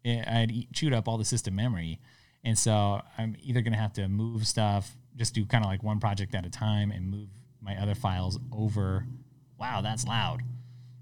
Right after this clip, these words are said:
That, that lawnmower just went right by. Uh, move those files that I'm not really using over onto the external, but I don't wanna edit on the external because it's, like, nine times slower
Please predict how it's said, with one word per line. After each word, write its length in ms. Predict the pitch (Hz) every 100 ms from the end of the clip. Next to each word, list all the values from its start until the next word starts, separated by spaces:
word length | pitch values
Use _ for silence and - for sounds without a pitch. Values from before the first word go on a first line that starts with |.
| - -
That, 280 | 107 104 120
that 180 | 101 98
lawnmower 440 | 110 110 92 90
just 160 | 92 95
went 120 | 92
right 220 | 104 101
by. 320 | 107 95 87 - -
Uh, 160 | 113
move 240 | 107 135 131
those 220 | 127 113
files 360 | 123 113 107 104 - - -
that 120 | 113
I'm 80 | 101
not 220 | 110 131 -
really 220 | 117 110
using 360 | 107 107 104 104
over 340 | 113 104 110 113
onto 640 | 101 101 98 95 92 90 - - _ _ _ -
the 120 | 92
external, 640 | 90 - 98 147 107 101 - _ -
but 80 |
I 40 | 123
don't 140 | 170
wanna 180 | 180 - -
edit 240 | 165 202
on 100 | 127
the 100 | 104
external 280 | 101 107 101
because 320 | 117 127 113 -
it's, 160 | 107
like, 140 | 120 104
nine 400 | 104 110 127 123
times 380 | 123 117 104
slower 460 | - 120 110 76